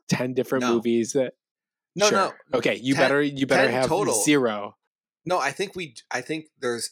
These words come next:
Speaker 2: uh, there's a pool of fifteen.
Speaker 1: Okay.
Speaker 2: We have to select the best ten out of that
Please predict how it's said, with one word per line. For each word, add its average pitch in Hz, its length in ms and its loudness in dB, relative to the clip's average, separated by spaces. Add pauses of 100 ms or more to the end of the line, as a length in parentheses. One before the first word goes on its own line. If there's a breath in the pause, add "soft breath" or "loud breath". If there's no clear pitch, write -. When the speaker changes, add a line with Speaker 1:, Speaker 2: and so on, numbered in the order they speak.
(140)
Speaker 2:
uh, 123 160 2 (160)
there's 117 200 -8
a 113 80 -4
pool 156 360 -2
of 113 100 -4
fifteen. 101 680 -8 (420)
Speaker 1:
Okay. 107 380 -6
Speaker 2:
We 120 80 -4
have 117 140 -4
to 127 100 -4
select 113 520 -4
the 107 80 -6
best - 400 -6
ten 90 340 -10
out 85 120 -6
of 85 80 -14
that 82 180 -10